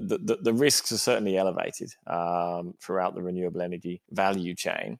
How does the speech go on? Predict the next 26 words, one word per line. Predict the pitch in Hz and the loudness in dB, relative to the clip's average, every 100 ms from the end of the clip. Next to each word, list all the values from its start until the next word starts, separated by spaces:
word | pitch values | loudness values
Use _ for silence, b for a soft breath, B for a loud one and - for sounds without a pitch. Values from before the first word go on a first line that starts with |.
| - | -4
So | - 104 104 | 0 4 4
I'd | 101 | 2
expect | 107 - 113 110 98 | 0 2 2 2 -4
that | - | -4
P | - 113 | 0 0
P | 107 101 | 4 4
As | 101 90 | 4 0
would | 92 | -6
become | 90 98 95 | -4 -4 -2
even | 92 95 | -2 -2
more | 92 92 | -2 0
valuable | 90 90 95 - 117 - | 0 -2 -4 -4 -6 -6
for | 95 | -4
a | 90 | -4
developer | 90 85 87 - - - - | -2 -2 -2 -2 -4 -4 -12
in | - 95 | -8 -8
terms | 87 90 90 85 | -6 -6 -6 -8
of, | 85 - | -10 -6
um, | 87 87 85 82 - 110 | -4 -4 -6 -12 -14 -12
providing | - 87 90 90 | -8 -2 -2 -4
some | - 87 | -10 -8
certainty, | - 92 107 98 95 95 98 98 101 - | -2 -2 -4 -6 -4 -4 -6 -6 -8 -6
revenue | 98 95 98 | -6 -4 -6
and | 98 | -6
cash | - - | -4 -4
flow. | - 101 | -2 -2